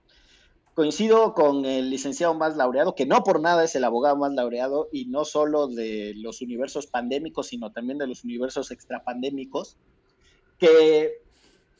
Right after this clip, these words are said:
es muy difícil entender cuál es el quid de la discusión.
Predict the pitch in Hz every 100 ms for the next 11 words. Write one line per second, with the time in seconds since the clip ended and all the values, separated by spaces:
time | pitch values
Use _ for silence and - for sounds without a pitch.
0 | _ _ _ _ _ - 196 220 240 220
1 | 208 214 202 220 196 170 160 160 175 190
2 | 202 196 196 185 160 - 185 185 175 143
3 | 123 - 123 -